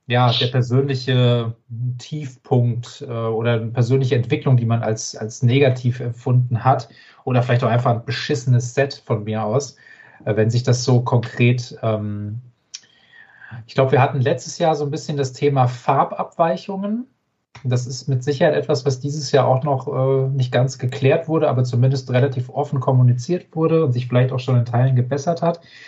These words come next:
Ähm, ja, was habt ihr so als negativ empfunden?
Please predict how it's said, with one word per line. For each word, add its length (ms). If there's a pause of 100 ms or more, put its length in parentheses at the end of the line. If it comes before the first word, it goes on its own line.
(560)
Ähm, 400 (1600)
ja, 380
was 260
habt 180
ihr 140
so 320
als 280
negativ 640
empfunden? 680